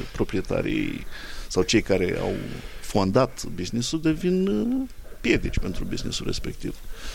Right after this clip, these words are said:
Ă, considerăm că atâta timp cât există creșteri cu doi digiți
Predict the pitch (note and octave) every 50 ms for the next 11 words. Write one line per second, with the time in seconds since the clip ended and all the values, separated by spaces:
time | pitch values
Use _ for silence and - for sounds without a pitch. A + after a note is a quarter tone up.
0 | - - - - - - - - - - - - - - - - - - - -
1 | A2+ - G#2+ G#1+ G#1 - - - - - - - - - - - - - B2 A#2+
2 | A#2+ - B2+ B2+ C#3 D3 D#3+ - - - C#3 C#3 C#3+ C#3+ C#3+ C#3+ C#3 C3+ C3+ C3
3 | - - A#2 B2 - - - C3 - - B2+ A#2+ A#2 - - A2 G#2 A#2 B2 B2
4 | - A#2 A2 - - A#2 G#2+ G2+ - - - F2+ F2 - - G#2 F#2+ G2+ G2+ G2+
5 | G#2 G#2 - A2 G#2+ G#2+ - - - - - -